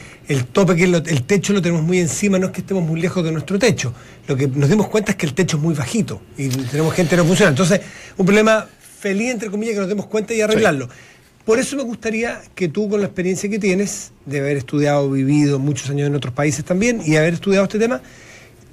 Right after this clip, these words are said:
Speaker 1: en lo comparativo hacia dónde debemos ir. Ahora, a, a propósito del caso de Kim Jong-un, hemos conocido a la otra Corea con más profundidad y vemos que Corea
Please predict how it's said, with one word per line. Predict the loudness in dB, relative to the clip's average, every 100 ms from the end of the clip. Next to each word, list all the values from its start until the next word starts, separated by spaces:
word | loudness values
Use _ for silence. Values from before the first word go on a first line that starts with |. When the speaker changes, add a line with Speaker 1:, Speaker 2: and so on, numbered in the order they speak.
| -20 -4
Speaker 1:
en | 2
lo | 4
comparativo | 4 2 4 2 2 0
hacia | 0 2
dónde | 2 0
debemos | 0 0 0 0
ir. | 0 0 -4
Ahora, | -2 0 2 0
a, | -2
a | 0 0
propósito | 0 -2 0 0
del | 0
caso | -2 -2
de | 0
Kim | 0 2
Jong-un, | 2 2 2
hemos | 0
conocido | -2 -4 0 2
a |
la | 4 4
otra | 2 0
Corea | 2 2 2
con | 2 0
más | -2
profundidad | -4 -2 0 2
y | 2
vemos | 2 0
que | 0
Corea | 0 2 4 2